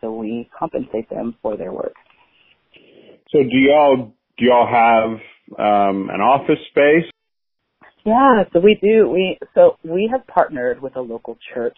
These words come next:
Speaker 1: in order to have our program, and this local church,
Speaker 2: Okay.
Speaker 1: um, Emmanuel Baptist Church in Lexington.
Speaker 2: Yeah, I know, I know them.
Speaker 1: Yeah, they have given us free space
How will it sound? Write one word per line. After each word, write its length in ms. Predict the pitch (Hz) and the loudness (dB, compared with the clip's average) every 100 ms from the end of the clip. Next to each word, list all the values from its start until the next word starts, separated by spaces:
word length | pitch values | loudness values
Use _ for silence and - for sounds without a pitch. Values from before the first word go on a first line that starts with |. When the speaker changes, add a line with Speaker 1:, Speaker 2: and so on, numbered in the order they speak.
| - | -14
Speaker 1:
in 120 | - 113 | -16 -10
order 240 | 120 110 | -6 -6
to 120 | 110 117 | -6 -12
have 300 | - 110 110 | -10 -8 -6
our 100 | 107 | -8
program, 460 | - 113 131 131 | -8 -8 -6 -6
and 140 | 120 131 | -4 -6
this 80 | - | -6
local 260 | 151 143 123 | -8 -6 -10
church, 320 | - - 110 | -2 0 2
Speaker 2:
Okay. 200 | 92 98 - _ _ _ - | 4 2 0 _ _ _ -10
Speaker 1:
um, 140 | 120 135 | -8 -2
Emmanuel 400 | 127 120 127 127 | -2 0 -2 -2
Baptist 400 | 113 117 127 - | -4 -6 -12 -6
Church 220 | 139 175 - - _ - | -4 -4 -10 -20 _ -6
in 100 | 147 | -4
Lexington. 300 | 123 120 123 | -4 -6 0
Speaker 2:
Yeah, 280 | 143 170 151 | 0 2 0
I 160 | 151 156 | 0 0
know, 480 | 160 160 147 143 147 | 2 2 0 -2 -2
I 120 | 151 | -2
know 240 | 160 156 | 0 0
them. 420 | 143 143 147 147 156 _ _ _ - - | 0 0 2 0 -4 _ _ _ -12 0
Speaker 1:
Yeah, 240 | 196 233 - 160 | 4 4 4 2
they 160 | 180 | 0
have 140 | 214 247 - | -2 -12 -12
given 240 | 196 190 | -12 -12
us 240 | - 147 - _ _ _ | -8 -8 -10 _ _ _
free 240 | 131 175 214 _ | -16 -14 -16 _
space 300 | - 113 | -8 -6